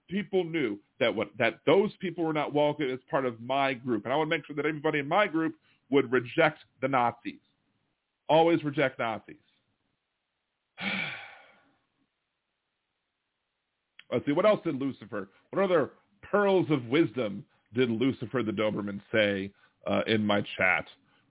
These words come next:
"We listen, you obfuscate." No, I don't obfuscate.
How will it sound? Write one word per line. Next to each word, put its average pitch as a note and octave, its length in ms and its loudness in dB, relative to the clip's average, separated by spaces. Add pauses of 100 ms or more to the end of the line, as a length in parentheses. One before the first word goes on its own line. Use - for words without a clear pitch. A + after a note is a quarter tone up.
(140)
"We D3+ 180 6
listen, B2 500 0
you B2 260 -4
obfuscate." G#2+ 920 -6 (100)
No, C#3 180 2
I C#3+ 60 6
don't B2+ 340 0
obfuscate. G2+ 1040 -8